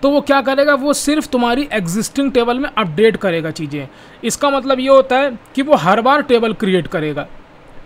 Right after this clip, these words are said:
ठीक है, तो इसने drop कर दिया। उसके बाद तुम देख सकते हो कि हाइबरनेट ने क्वेरी रन करी है टेबल क्रिएट करने के लिए। जेडीबीसी में ये क्वेरी हम लोग अपनी तरफ से रन करते थे, यहाँ पर हमारे हाइबरनेट भैया काफ़ी स-,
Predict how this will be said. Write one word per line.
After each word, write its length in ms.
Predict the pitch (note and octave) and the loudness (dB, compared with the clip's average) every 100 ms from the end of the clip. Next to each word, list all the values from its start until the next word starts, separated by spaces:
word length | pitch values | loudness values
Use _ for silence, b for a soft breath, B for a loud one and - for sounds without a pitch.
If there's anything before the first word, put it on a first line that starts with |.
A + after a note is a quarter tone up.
| - | -10
ठीक 180 | B3+ C4 | -6 -4
है, 140 | G#3 - - - - - | -6 -10 -20 -20 -20 -8
तो 80 | A#3+ | -4
इसने 220 | G#3 B3+ | -2 0
drop 300 | G#3+ G#3+ G3+ | 0 0 -2
कर 140 | G3 D#3 | -2 -4
दिया। 260 | D3+ C#3+ C3 B B B B B | -4 -6 -10 B B B B B
उसके 300 | B3 - D4+ | -2 0 0
बाद 140 | C#4+ | 2
तुम 180 | C#4 C#4+ | 0 -2
देख 200 | G3+ B3+ | 2 0
सकते 320 | - B3+ - | 2 -4 0
हो 100 | C#4+ | -2
कि 80 | C#4+ | 0
हाइबरनेट 560 | F#3+ G3+ A#3 B3 A#3+ A#3+ | 0 0 0 0 0 0
ने 120 | B3 | -2
क्वेरी 340 | B3 A3+ A3+ | -2 -2 0
रन 180 | A#3+ A#3+ | 0 -2
करी 200 | A#3 A3 | -2 0
है 100 | B3+ | 0
टेबल 360 | C4 G#3+ G#3+ A#3 | 0 0 0 -2
क्रिएट 320 | A#3 G#3 F#3+ | 0 0 0
करने 300 | F#3 E3 D#3 | -2 -2 -4
के 60 | C#3+ | -4
लिए। 240 | C#3 C3 - B B B | -6 -8 -14 B B B
जेडीबीसी 600 | D#3+ A#3 B3 D4 C4+ C#4 | 2 4 4 2 2 0
में 100 | C#4 | 0
ये 120 | B3+ | 0
क्वेरी 340 | C4+ B3+ A#3+ C4 | 0 2 2 2
हम 140 | A3+ | 0
लोग 140 | A#3 A#3 | 2 0
अपनी 240 | A#3 A#3 | 0 -2
तरफ 240 | A3 A3+ | -2 -4
से 100 | - | -2
रन 160 | A3+ A#3 | -2 0
करते 300 | A3 G#3+ A#3+ | -2 -2 0
थे, 160 | B3+ C4 B B B | 0 -2 B B B
यहाँ 240 | G3+ A#3+ | 0 0
पर 180 | G3+ A#3+ | 2 0
हमारे 320 | G3 G3+ A3+ | 2 0 0
हाइबरनेट 480 | G#3 G3 A3+ A3+ A3+ | 0 0 0 0 -2
भैया 260 | G3 F#3 A3 | -2 -2 -2
काफ़ी 380 | G#3+ F#3 A3 | 0 0 0
स-, 100 | A3+ | -6